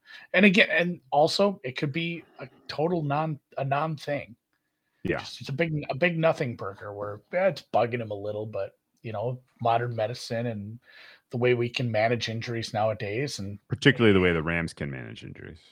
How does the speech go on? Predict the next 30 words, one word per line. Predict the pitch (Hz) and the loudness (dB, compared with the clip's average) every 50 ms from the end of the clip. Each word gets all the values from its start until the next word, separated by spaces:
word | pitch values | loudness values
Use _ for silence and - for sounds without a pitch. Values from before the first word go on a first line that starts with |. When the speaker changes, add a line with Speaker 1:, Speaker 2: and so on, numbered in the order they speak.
| _ _ _ _ _ _ _ _ _ _ _ _ _ | _ _ _ _ _ _ _ _ _ _ _ _ _
Speaker 1:
Yeah, | - 202 185 120 104 107 | 2 4 6 6 6 4
and | 117 113 117 117 113 - _ _ - | 0 -2 -2 -4 -6 -8 _ _ -12
hey, | - - 160 | -4 -4 2
guess | 160 165 147 - - | 4 4 2 2 2
what? | 131 107 98 90 - - _ - _ _ | 2 2 2 2 -2 -8 _ -20 _ _
The, | - 165 143 117 - - - | -4 -2 -2 -2 -2 -8 -6
the | - 160 | -2 6
wide | 156 170 180 180 175 | 8 8 8 8 6
Speaker 2:
<laughs> | |
Speaker 1:
receivers, | 151 - 117 92 202 101 - 101 95 - - - - - _ - - - - - - - _ _ - | 2 0 0 0 0 0 -2 -2 -2 -4 -8 -12 -14 -18 _ -20 -20 -20 -20 -20 -20 -20 _ _ -14
like, | 127 127 | -12 -4
guess | - 123 117 - - | -2 -2 -2 0 -2
what? | 120 - | -4 -2
They're, | - 120 113 | -4 -6 -6
they're | 120 123 139 | -4 -4 -2
working | 139 151 151 - - 156 | 0 0 -2 -2 -2 -2
with | 147 143 135 - | -2 -2 -2 -2
the | 139 | -6
jugs | 120 - - 131 131 123 - - | -2 4 6 6 6 4 0 -4
machine | 113 101 - - - 95 90 85 95 - _ | -6 -6 -6 -6 -6 -8 -10 -14 -16 -18 _
today. | - - 92 92 95 - - _ _ _ _ | -16 -12 -10 -10 -10 -10 -14 _ _ _ _
You | 147 139 | -12 -10
see | - - 226 233 | -6 -4 0 4
that | 226 226 214 | 4 4 6
new | 196 208 | 4 2
jugs | 190 156 147 139 165 175 - | 2 4 2 2 2 0 -2
machine? | 196 190 - - - 220 220 226 220 226 - _ _ _ _ _ _ _ _ _ _ _ _ _ _ _ - | -4 -2 -2 -2 -2 -2 -2 -2 -4 -6 -10 _ _ _ _ _ _ _ _ _ _ _ _ _ _ _ -2
Speaker 2:
Yeah, | 170 185 | 2 2
Speaker 1:
They | 190 | 4
Speaker 2:
that's | 175 - | 4 4